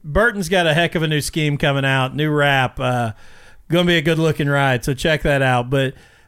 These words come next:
back to you. So you, you, you just said it. You guys have worked forever. That's been an important place for you to win. And you,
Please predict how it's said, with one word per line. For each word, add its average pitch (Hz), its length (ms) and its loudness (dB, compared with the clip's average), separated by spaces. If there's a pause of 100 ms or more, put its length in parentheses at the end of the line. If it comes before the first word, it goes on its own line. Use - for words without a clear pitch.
(140)
back 277 320 0
to 226 80 0
you. 160 440 0
So 170 160 -4
you, 180 320 -6
you, 190 340 -8 (120)
you 190 120 -2
just 233 260 0
said 165 240 2
it. 120 140 -8
You 151 140 -4
guys 208 260 2
have 156 160 -4
worked 170 300 0
forever. 123 680 -2
That's 156 300 -2
been 175 220 0
an 165 100 0
important 165 500 -2
place 151 300 -2
for 143 80 -6
you 139 80 0
to 131 80 0
win. 123 220 -2
And 160 120 -2
you, 185 160 -4